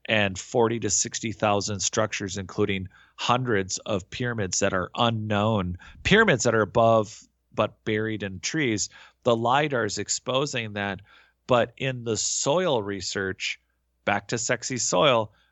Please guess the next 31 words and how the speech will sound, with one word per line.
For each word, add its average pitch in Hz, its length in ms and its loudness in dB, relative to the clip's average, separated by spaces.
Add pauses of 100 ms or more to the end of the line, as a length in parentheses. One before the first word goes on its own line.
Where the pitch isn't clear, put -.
(180)
we 143 120 -4
could 196 160 -4
be 196 140 -4
talking 123 500 -4
about 113 480 4 (460)
a 117 200 0
structure 127 540 -4
where 104 180 -2
the - 200 -8
only 202 320 2
thing 170 200 -4
left, 147 460 -4
like 117 200 -2
in 117 140 -8
Costa 127 420 0
Rica, 123 260 -2
where 104 140 0
we're 92 120 -2
pulling 131 340 2
up 123 100 0
these 120 200 -2
stone 120 280 0
spheres 127 640 -2 (420)
that 123 140 4
they're 117 120 4
not 113 340 0
natural 120 380 -2
concretions, 117 920 -6 (480)
but 120 260 2 (200)
part 131 380 -2
of 110 320 -2